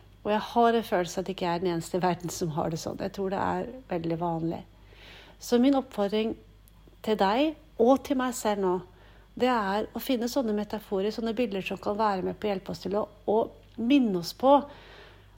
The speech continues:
at vi er faktisk en del av denne jorden, med alt det det innebærer, og at vi må legge inn støtet til rett tid, med rett mengde. Vi er nødt til å gjøre jobben, men vi er også nødt til å slippe roret, til å ta en pause,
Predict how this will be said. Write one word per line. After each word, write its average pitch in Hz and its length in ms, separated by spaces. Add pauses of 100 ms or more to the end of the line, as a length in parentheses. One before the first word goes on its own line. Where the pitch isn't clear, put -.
(120)
at - 140
vi 240 80
er 262 260
faktisk - 560
en 196 80
del 190 220
av 190 80
denne 180 180
jorden, 185 380 (100)
med - 240
alt 247 300
det 208 160
det 208 100
innebærer, 185 640 (180)
og 214 140
at 233 180
vi 240 160
må 247 300 (100)
legge 247 300
inn 214 60
støtet 214 600
til 262 220
rett - 260
tid, 208 240
med 233 300
rett 226 220
mengde. 208 280 (320)
Vi 254 80
er 254 80
nødt 247 360
til 247 100
å 226 80
gjøre 226 160
jobben, 233 340 (320)
men 208 140
vi 214 100
er - 80 (160)
også - 400
nødt 190 220 (100)
til 220 200 (760)
å 202 80
slippe - 560
roret, 190 400 (460)
til 190 200
å - 60
ta - 300
en 185 100
pause, 196 480